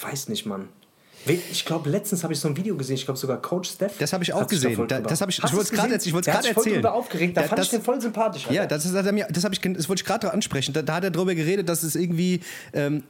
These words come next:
Speaker 2: dass Leute immer trainieren gehen für den Superbody, aber du hast kein Ziel. Du suchst dir kein Ziel, du hast nicht für das und das und du willst das und das stärker sein oder willst hier und da,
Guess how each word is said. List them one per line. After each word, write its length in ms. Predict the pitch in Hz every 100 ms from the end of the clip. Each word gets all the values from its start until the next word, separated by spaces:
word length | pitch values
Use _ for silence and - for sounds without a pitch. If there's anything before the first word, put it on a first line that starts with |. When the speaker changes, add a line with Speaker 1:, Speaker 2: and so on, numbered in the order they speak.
| -
Speaker 2:
dass 160 | 156 147
Leute 260 | 147 202 190
immer 160 | 185
trainieren 400 | - 147 190 226
gehen 260 | 196 208 151
für 120 | -
den 160 | 147 127
Superbody, 480 | 185 190 175 190 147
aber 220 | 147 147 - 131
du 120 | - 170
hast 180 | 208
kein 180 | - 180
Ziel. 360 | - 240 135 87 - -
Du 80 | 123
suchst 200 | 160 -
dir 60 |
kein 180 | - 165
Ziel, 340 | - 208 214 170
du 140 | 160
hast 140 | 165 180
nicht 160 | -
für 120 | -
das 220 | 143 175 180
und 140 | 143
das 200 | 165 160
und 200 | 139 123
du 60 | 131
willst 240 | 156 -
das 140 | 170 151
und 100 | 147
das 100 | 151
stärker 360 | 147 165 160
sein 260 | 139 143 151
oder 160 | 131 127
willst 200 | 139 -
hier 140 | 160
und 100 | 151
da, 180 | 143